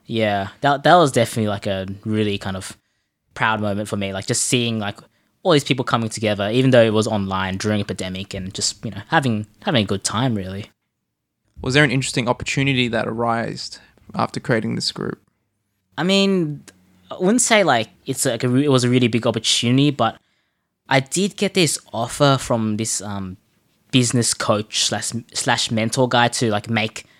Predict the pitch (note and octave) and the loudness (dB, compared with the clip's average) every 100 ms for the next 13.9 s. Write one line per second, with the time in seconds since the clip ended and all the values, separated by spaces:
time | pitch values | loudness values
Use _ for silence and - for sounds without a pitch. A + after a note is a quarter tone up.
0 | _ - - B2 - - A2+ - G2 G#2 | _ -10 -2 0 0 0 -2 -2 -2 2
1 | A#2 B2 A#2 A#2 G#2 G#2 G#2 A2+ G#2+ G2+ | 4 4 4 2 0 -2 -2 0 0 -4
2 | G2+ G2 B2+ F#3 - _ _ _ _ _ | -6 0 2 0 -4 _ _ _ _ _
3 | _ C#3+ - F#3 D3 B2+ - C3 C#3 A2+ | _ -10 -4 -2 0 -2 0 0 2 0
4 | - A2 A2 C3+ _ _ _ _ D#3+ F3+ | -2 -4 -4 -8 _ _ _ _ -6 0
5 | F#3+ F3+ F3 F3 E3+ F3 F3 F3+ E3 - | 2 4 4 4 4 0 -4 -6 -8 -6
6 | F#3+ - - F3+ E3+ F3+ D#3 _ D3+ C#3+ | -6 -2 2 4 4 -2 -6 _ -2 2
7 | D3 D3+ - D3 C3 C3 C3 C3+ E3+ F3+ | 2 2 -2 0 0 2 2 2 2 0
8 | E3+ C#3+ C#3 C3 C3 A2 - - - - | 0 2 0 -2 -6 -6 -10 -20 -20 -8
9 | F#3 C3 C#3+ D3+ G#3 - A3+ D#3+ C#3+ A#2+ | -4 -2 -2 -2 0 -2 0 0 0 0
10 | C3+ D#3+ D#3 E3 D#3 - D#3 E3 E3+ B2+ | -2 -2 2 2 2 2 6 6 4 0
11 | B2+ A#2 A#2+ A#2+ A#2+ B2 A#2+ A2 B2+ B2+ | 0 0 2 2 4 2 2 0 -4 -4
12 | B2+ C3 C3 - C3 C3 D3 - D#3+ F#3 | 0 0 -2 -4 -2 -2 -4 -4 -4 -2
13 | F3+ - F#3+ - - C#3 D3 - D#3 | -6 -4 -6 -6 -6 -6 -6 -8 -10